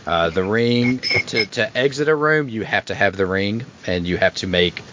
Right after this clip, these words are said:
what's known as a ring move, which should be on, there should be a sheet dedicated to that, or that has that on there.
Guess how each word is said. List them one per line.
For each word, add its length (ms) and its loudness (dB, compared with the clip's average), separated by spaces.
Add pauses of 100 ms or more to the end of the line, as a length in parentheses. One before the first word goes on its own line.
(420)
what's 220 0
known 160 2
as 120 0
a 80 0
ring 340 2
move, 340 2
which 120 2
should 280 0
be 140 0
on, 380 2 (200)
there 120 0
should 200 0
be 100 0
a 60 0
sheet 280 0
dedicated 680 -2
to 220 -8
that, 240 0
or 80 2
that 140 0
has 280 0
that 200 0
on 160 -2
there. 280 -4